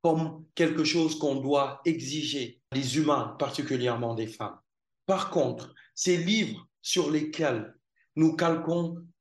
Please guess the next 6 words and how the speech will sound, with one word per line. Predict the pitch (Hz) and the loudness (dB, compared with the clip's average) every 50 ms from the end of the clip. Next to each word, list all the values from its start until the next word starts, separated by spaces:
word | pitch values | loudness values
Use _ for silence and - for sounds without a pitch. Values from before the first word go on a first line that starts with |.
| _ _ _ _ - | _ _ _ _ -4
toutes | 247 - - - - | -4 -4 -4 -2 2
nos | 165 156 151 151 151 | 4 4 4 4 4
actions, | 143 131 - - - 139 131 117 113 - - _ _ _ - | 2 0 -2 -2 -2 -2 -2 -4 -4 -8 -12 _ _ _ -2
les | 143 151 175 170 170 | 2 2 2 2 0
croyants | - - 175 175 175 160 160 156 139 127 107 - - - _ _ _ _ _ _ | 0 0 2 2 4 4 4 2 2 0 -2 -6 -12 -18 _ _ _ _ _ _
exhortent | - 180 156 135 131 131 127 196 196 196 196 - - 165 | -2 -2 0 -2 -2 0 0 0 0 0 -2 -8 -12 -14